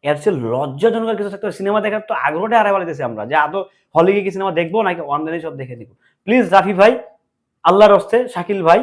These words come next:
দয়া করে আপনারা, রনি ভাই, রেদন রনি ভাই, যারা, যিনি আছেন চরকি সিইও, এবং কি আমাদের আলফা এর যিনি আছেন চেয়ারম্যান কর্ণধার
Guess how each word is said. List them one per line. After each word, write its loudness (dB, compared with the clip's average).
দয়া 6
করে 6
আপনারা, 0
রনি 0
ভাই, 0
রেদন 6
রনি 2
ভাই, -2
যারা, -2
যিনি -6
আছেন -2
চরকি -10
সিইও, -8
এবং -2
কি -4
আমাদের -2
আলফা 4
এর 4
যিনি -6
আছেন -10
চেয়ারম্যান -6
কর্ণধার -6